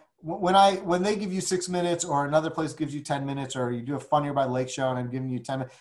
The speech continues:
you know, or we're, like, if it's one of my, my, my, the show that I, my pipeline show that I, I book everyone first. It's like when I say, "W-, we give you ten minutes," uh, when you do that right, that, that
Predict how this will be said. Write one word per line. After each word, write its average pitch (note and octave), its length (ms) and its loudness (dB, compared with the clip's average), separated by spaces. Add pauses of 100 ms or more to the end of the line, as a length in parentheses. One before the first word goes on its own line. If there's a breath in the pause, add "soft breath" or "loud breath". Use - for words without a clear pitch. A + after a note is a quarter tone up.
you D#3 60 -8
know, D#3 340 6 (220 loud breath)
or D3 160 2
we're, E3+ 240 -2
like, D3+ 480 0
if C3+ 140 -6
it's C#3 240 -6
one D#3 160 2
of D3 80 0
my, C#3 160 -2
my, B2+ 340 0
my, B2 240 -4 (400)
the B2 80 -8
show D3+ 240 2
that C#3+ 140 0
I, B2 180 4
my A#2+ 220 -6
pipeline C3+ 540 0
show B2+ 220 -2
that A#2+ 160 -4
I, A#2 220 -6 (140)
I B2 120 -6
book C#3 260 -8
everyone B2+ 400 -2
first. C#3+ 420 -4 (260 soft breath)
It's C3+ 120 -8
like D3 140 2
when D#3 120 2
I F#3 120 6
say, F#3 380 2 (200)
"W-, D#3+ 240 -4
we D#3 160 0
give D#3 160 4
you D3+ 100 -2
ten D#3 260 0
minutes," D3+ 520 -4 (560)
uh, C3+ 360 4
when D3+ 160 0
you F#3 100 2
do G#3+ 200 -2
that A3 200 10
right, G3 280 6
that, D#3 220 0
that E3+ 220 0